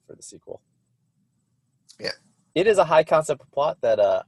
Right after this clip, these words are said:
Speaker 1: I don't think there's gonna be another movie, unlike Groundhog Day, which they keep redoing, which is in a good way. That's a classic plot that should be redone.
Speaker 2: Sure.
Speaker 1: There's a lot to it. I don't think we should do that <laughs> again with Weekend at Bernie's.
Speaker 2: No, no, there's a little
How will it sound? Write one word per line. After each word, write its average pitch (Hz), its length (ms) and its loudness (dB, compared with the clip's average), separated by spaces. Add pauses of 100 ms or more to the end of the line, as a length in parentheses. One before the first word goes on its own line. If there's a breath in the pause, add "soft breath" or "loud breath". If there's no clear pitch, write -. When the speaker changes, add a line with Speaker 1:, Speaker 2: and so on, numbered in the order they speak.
(100)
Speaker 1:
I 135 100 2
don't 202 220 0
think 196 160 -6
there's 175 160 -8
gonna 160 120 -10
be 156 40 -6
another 147 240 -2
movie, 143 380 -6
unlike 190 320 2
Groundhog 143 420 0
Day, 180 160 -4
which - 360 -14
they 110 100 -8
keep 117 220 -18
redoing, 110 400 -6
which 131 140 -4
is 147 200 -4
in 135 100 -2
a 131 60 0
good 151 180 2
way. 87 260 -2 (120)
That's - 160 -4
a 107 80 -8 (200)
classic - 420 -6
plot 110 260 0
that 98 180 -8
should - 300 -10
be 117 80 -8
redone. 101 260 -4
Speaker 2:
Sure. 95 240 -2 (680)
Speaker 1:
There's 107 140 -14
a - 40 2
lot 104 220 0
to 101 140 -8
it. 92 120 -8 (800)
I 127 100 4
don't 147 120 0
think 151 120 -2
we 139 80 -2
should 117 140 -6
do 127 100 -2
that 110 180 6
<laughs> 110 40 4
again 131 260 0
with 170 200 0
Weekend 143 280 -2
at - 160 -6
Bernie's. - 400 -10 (1400 soft breath)
Speaker 2:
No, 151 680 4
no, 127 340 2
there's 139 200 -2
a 165 40 -4
little 170 400 -2